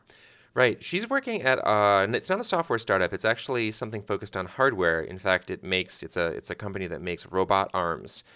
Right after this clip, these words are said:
for factories and laboratories and things like that.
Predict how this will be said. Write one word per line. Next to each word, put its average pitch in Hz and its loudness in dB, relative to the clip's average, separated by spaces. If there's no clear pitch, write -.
for 87 2
factories 95 -4
and 85 -6
laboratories 87 -4
and 85 -12
things 87 -14
like 87 -8
that. 95 2